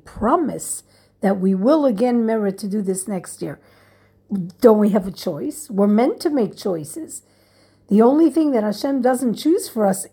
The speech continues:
is Yiras Shamayim. So how can Rashi say that a Bas Kol blesses that Tishna, you will do this in the year to come?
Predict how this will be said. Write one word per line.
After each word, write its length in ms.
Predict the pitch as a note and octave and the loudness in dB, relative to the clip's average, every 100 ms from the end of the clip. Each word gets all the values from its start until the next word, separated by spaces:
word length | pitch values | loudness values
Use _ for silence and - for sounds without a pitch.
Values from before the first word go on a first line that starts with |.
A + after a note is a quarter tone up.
| - | 0
is 300 | D#4 B3 G#3 | 2 2 2
Yiras 400 | B3+ C#4 B3+ - | 4 2 0 -2
Shamayim. 640 | A#3+ A#3+ D#4 A4+ A3 G3+ _ _ _ _ _ | 0 0 0 -2 -4 -8 _ _ _ _ _
So 160 | - B3 | 0 2
how 140 | D4 | 4
can 200 | - F#4+ | 2 0
Rashi 340 | D4+ D4+ - C#4 | 0 -2 -4 -6
say 260 | - C#4 | -2 -2
that 140 | A3 G3 | -2 -4
a 80 | E3+ | -4
Bas 320 | G3 B3+ B3+ | -2 -4 -4
Kol 200 | - B3+ | -2 -2
blesses 640 | A3+ C#4 E4+ F4 B3+ G3 | 2 2 2 2 -4 -4
that 220 | G#3 G3 | -4 -6
Tishna, 440 | - F#4 - B3+ A#3 | -6 -8 -6 -2 0
you 120 | A3+ | 0
will 440 | A3 B3 F#4+ F#4+ | 0 4 6 4
do 240 | D#4+ F#4 E4+ | 4 4 4
this 320 | C4 G#3+ - _ _ _ - | 0 -4 -8 _ _ _ -6
in 160 | C#4 | 0
the 80 | B3+ | 2
year 200 | A#3+ A#3 | 2 0
to 160 | A#3 B3+ | -2 -8
come? 440 | - F3+ F#3 - | -8 -8 -8 -12